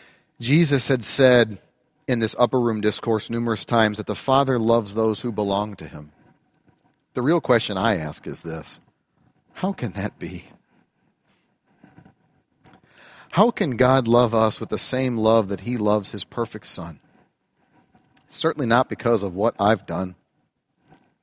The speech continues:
or what we've done, but because of who he is and what he has done. We are incapable of comprehending the incomprehensible.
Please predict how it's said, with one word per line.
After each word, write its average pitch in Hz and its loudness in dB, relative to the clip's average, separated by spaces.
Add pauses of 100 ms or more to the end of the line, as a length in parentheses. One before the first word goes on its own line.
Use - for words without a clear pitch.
(160)
or 98 -8
what 104 -4
we've 113 -4
done, 110 -14 (1040)
but 123 2
because 175 2
of 143 0
who 208 0
he 233 4
is 101 2 (340)
and 151 4
what 165 6 (100)
he 233 4
has 131 2
done. 80 -8 (1800)
We 165 4
are 202 6
incapable 135 2
of 107 0
comprehending 143 0
the 113 0
incomprehensible. 131 -2